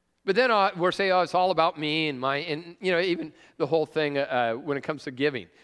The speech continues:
"Oh, well, what about you gotta," it's, it's just really, it really comes down to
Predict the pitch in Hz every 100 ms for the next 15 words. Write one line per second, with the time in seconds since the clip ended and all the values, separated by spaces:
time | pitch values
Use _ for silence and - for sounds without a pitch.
0 | _ 123 156 135 123 120 135 170 151 147
1 | 156 135 139 131 135 - 220 - - 233
2 | - 330 - 226 214 180 - - 170 175
3 | 226 269 - 196 143 123 120 120 - 127